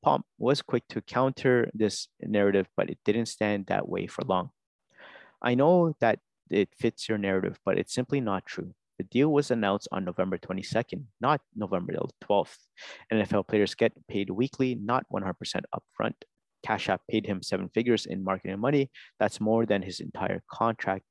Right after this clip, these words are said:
with the Rams." So here, this isn't the first time that crypto assets caused major taxation discrepancies. So there you guys have it. What do you guys think about this article?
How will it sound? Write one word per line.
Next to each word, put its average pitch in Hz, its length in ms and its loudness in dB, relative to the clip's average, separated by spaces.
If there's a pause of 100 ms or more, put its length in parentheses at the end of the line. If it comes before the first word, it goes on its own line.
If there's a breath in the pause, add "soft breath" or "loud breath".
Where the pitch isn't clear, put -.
with 92 240 -4
the 92 80 -4
Rams." 98 600 -4 (1160 soft breath)
So - 200 2 (1160)
here, 135 360 4 (220)
this 107 200 2
isn't 131 300 4
the 147 80 2
first - 320 0
time 101 360 -2
that - 180 -2
crypto - 420 -2
assets 95 400 -4
caused - 380 -2
major 95 320 -2
taxation - 760 -6
discrepancies. - 1040 -8 (560)
So - 160 -6
there 85 240 0
you 92 80 -4
guys 82 260 0
have 113 160 2
it. - 120 -2 (100)
What 90 180 -6
do 95 60 -2
you 95 80 0
guys 90 160 0
think - 140 -2
about 92 240 2
this - 160 -6
article? 123 360 2